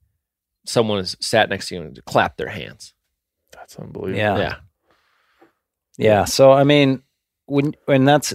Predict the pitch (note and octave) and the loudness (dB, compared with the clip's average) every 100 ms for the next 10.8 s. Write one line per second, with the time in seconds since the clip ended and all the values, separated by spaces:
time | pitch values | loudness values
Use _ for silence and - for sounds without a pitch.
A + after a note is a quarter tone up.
0 | C3+ B2+ C3 - A#2+ - C3 C#3+ G#2+ G2 | -2 2 2 2 -2 2 2 2 0 -4
1 | - A2+ - D3 D3+ - _ - - C#3 | -4 -6 -2 -2 -2 -6 _ -14 -6 -2
2 | C3 - - A2+ B2+ A2+ - G#2 G#2 G2+ | -2 -2 0 2 2 0 -4 -4 -4 -6
3 | - G2+ G2+ G2 F#2 - - G#2 G#2 G#2 | -2 2 4 4 2 -2 -4 -2 0 0
4 | G#2 F#2+ - A2 A2 G#2+ G2 G2+ - G2+ | 0 -4 -2 -4 -2 -2 -2 -4 -2 -2
5 | F2+ - F#2+ F2+ F#2 G2 - A2 - C#3+ | -2 -4 -6 -6 -6 -6 -6 -2 4 6
6 | B2+ A#2 - G#2+ G#2 G#2 G2 G2 G2 - | 6 4 2 -4 0 2 2 0 -2 -4
7 | A2 G#2 G2 - G2 F#2+ E2+ G2 A#2 A2+ | -4 -4 -6 -10 -6 -4 -4 -4 -4 -4
8 | F2+ F#2+ - _ - _ _ - A2 B2 | -6 -14 -18 _ -20 _ _ -4 2 4
9 | C3 A#2+ A2 A2 A#2 C#3 - A#2+ - A2+ | 4 4 4 4 2 -2 2 2 6 6
10 | A#2 - A#2+ A2+ A2 G2+ F2+ | 6 4 -2 -2 -4 -2 -2